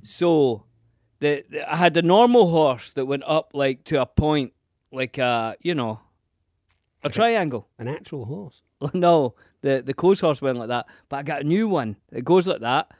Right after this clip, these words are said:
Speaker 1: but also it's got wings that come out like that.
Speaker 2: Oh, lovely, an
Speaker 1: A lot more
Speaker 2: extender.
Speaker 1: room.
Speaker 2: Mm.
Speaker 1: I put a, I put a big load on this morning, Dom.
Speaker 2: Mm, lovely.
Speaker 1: D-, all darks.
Speaker 2: All
Speaker 1: And I
Speaker 2: darks,
Speaker 1: hung
Speaker 2: yeah.
Speaker 1: it, and I took every single inch of space on this thing.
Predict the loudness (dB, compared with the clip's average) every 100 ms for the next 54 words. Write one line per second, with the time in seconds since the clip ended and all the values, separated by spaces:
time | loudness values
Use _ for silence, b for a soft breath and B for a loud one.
0 | b -6 -2 0 0 0 -4 -4 -10 -6
1 | -4 -2 -2 -4 -10 -8 -6 -6 -8 -8
2 | -8 -8 -10 -10 -10 -10 -10 -10 -4 2
3 | 4 4 2 2 0 0 -2 -2 _ -20
4 | -18 -18 _ _ _ -14 -12 -12 -16 _
5 | _ -20 -16 -16 -8 -6 -4 -4 -4 -2
6 | -2 -4 -6 -8 -12 -10 -8 -8 -8 -12
7 | -14 -20 -20 -16 -18 -20 _ _ _ -20
8 | -20 -12 -8 -6 -6 -6 -6 -10 -14 -20
9 | -20 _ _ _ -20 -16 -16 -14 -10 -10
10 | -8 -2 0 0 -2 _ -14 -10 -10 -6
11 | -6 -8 -8 -4 -4 -4 -6 -6 -6 -6
12 | -6 -4 -6 -8 -12 -10 -10 -8 -8 -6
13 | -8 -12 -16